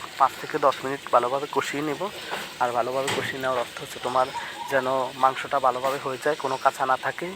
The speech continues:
এবং সবগুলো মশলা এবং মাংসের কম্বিনেশনটা যেন খুব ভালো হয়। দেখতে পাচ্ছ বন্ধুরা, ভিডিওতে খুবই সুন্দর এবং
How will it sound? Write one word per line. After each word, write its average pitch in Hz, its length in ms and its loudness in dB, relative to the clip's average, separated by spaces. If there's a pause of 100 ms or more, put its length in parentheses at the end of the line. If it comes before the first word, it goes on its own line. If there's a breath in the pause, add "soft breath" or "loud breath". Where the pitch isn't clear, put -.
(140)
এবং 120 220 -2
সবগুলো 139 460 0
মশলা 131 880 4
এবং 123 300 -4
মাংসের 127 540 2 (340 loud breath)
কম্বিনেশনটা 135 800 -2
যেন 135 320 2 (240)
খুব 131 200 -6
ভালো 104 200 4
হয়। 101 180 -4 (1120 loud breath)
দেখতে 147 200 -2
পাচ্ছ 151 200 0
বন্ধুরা, 147 360 -2
ভিডিওতে 156 460 -4
খুবই 147 280 -4
সুন্দর 143 520 -2
এবং 135 380 0